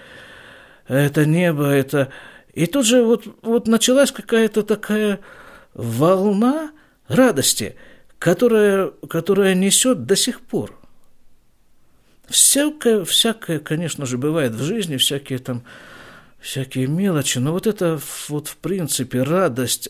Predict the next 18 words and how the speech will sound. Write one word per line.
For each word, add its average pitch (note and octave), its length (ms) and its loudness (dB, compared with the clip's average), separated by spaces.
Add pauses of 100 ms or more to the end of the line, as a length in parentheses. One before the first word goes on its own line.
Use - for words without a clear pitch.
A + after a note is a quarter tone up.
от D3 240 -4
самого, D#3 1120 -2 (1120)
от D3 160 -4
самой D4 340 0
жизни, B2+ 600 -2 (100)
что - 340 -8
ли. F2 220 -8
Даже C3 460 0
н-, C4 200 0 (580)
невозможно, B3 1000 2 (960)
невозможно G3+ 920 2
как-то - 540 -4 (240)
понять F3 520 0
и - 20 0
обозначить D3 720 -2
причину G#3 680 0
этой D3 260 -2
радости. - 600 -2